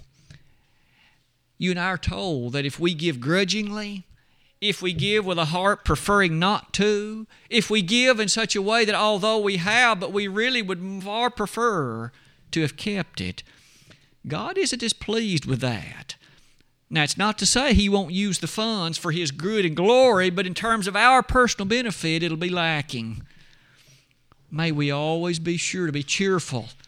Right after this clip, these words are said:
prosperous in light of giving in the way the New Testament identifies. In this case, then, when sometimes our vision can be cloudy, we aren't seeing quite clearly enough.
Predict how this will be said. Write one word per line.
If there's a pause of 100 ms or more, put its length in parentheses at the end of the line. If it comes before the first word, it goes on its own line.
(480)
prosperous
in
light
of
giving
in
the
way
the
New
Testament
identifies. (360)
In
this
case,
then,
when (600)
sometimes
our
vision
can
be
cloudy, (880)
we
aren't
seeing
quite
clearly
enough.